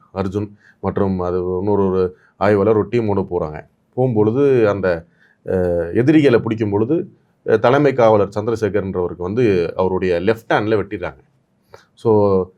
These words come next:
அந்த தவிர்க்க முடியாத சூழ்நிலையில, அ, காவல்துறை வந்து அவங்களுடைய சமயோஜன புத்தியை யூஸ் பண்ணி,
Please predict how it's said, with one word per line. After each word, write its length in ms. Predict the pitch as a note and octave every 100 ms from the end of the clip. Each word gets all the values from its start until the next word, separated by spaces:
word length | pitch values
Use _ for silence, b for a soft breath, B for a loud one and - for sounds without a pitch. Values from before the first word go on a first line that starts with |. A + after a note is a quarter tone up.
| _ -
அந்த 120 | G2
தவிர்க்க 460 | G2 A#2+ D#3+ C#3+ D3+
முடியாத 360 | C3 B2 G#2+ F#2+ B2
சூழ்நிலையில, 580 | B2 G#2 F2+ F2+ G#2 _ _ _ _ _ _ -
அ, 200 | A#2 A2
காவல்துறை 560 | A2+ B2 B2 A2+ A2
வந்து 500 | G#2 A2 A#2 A2 G#2
அவங்களுடைய 640 | G2 G2 F#2 F2+ E2+ E2 E2+ _ _ _ _ G#2
சமயோஜன 480 | A2+ A#2 A2+ A2
புத்தியை 360 | G2+ G2 G2 F#2
யூஸ் 160 | F#2+ -
பண்ணி, 300 | E2+ F2